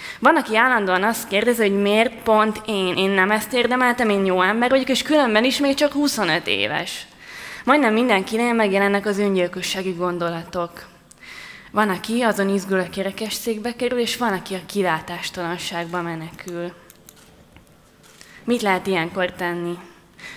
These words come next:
Sok ilyen emberrel találkoztam a klinikán, és segítő szakemberként azon gondolkoztam, hogy mi a manót lehet velük csinálni. Mit lehet egy ilyen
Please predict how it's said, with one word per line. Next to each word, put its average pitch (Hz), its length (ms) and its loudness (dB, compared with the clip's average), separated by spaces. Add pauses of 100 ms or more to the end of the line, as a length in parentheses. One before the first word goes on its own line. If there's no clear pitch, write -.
Sok 240 260 2
ilyen 208 160 2
emberrel 196 380 2
találkoztam 190 540 -2
a 190 60 0
klinikán, 208 520 -4
és 196 120 -4
segítő 202 380 -4
szakemberként 190 840 -4
azon 202 260 -2
gondolkoztam, 208 540 -2
hogy 220 120 0
mi 240 160 0
a 202 60 0
manót 175 360 0
lehet 175 240 -2
velük 165 280 -8
csinálni. 170 640 -8 (300)
Mit 269 200 0
lehet 233 380 0
egy 196 140 -4
ilyen 196 400 0